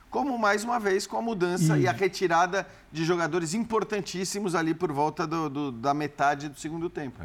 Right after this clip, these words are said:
Speaker 2: É, e ele, ele explica muito bem o jogo, né?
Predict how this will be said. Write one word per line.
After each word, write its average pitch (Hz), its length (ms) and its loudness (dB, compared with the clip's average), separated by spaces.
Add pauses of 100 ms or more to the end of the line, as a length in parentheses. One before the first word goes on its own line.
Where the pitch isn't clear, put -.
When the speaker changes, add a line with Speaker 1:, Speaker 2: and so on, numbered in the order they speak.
(120)
Speaker 2:
É, 247 100 -2
e 180 140 6
ele, 185 380 2 (140)
ele 147 160 -2
explica 175 420 0
muito 156 260 2
bem 160 140 2
o 180 80 4
jogo, 127 320 0
né? 127 240 -4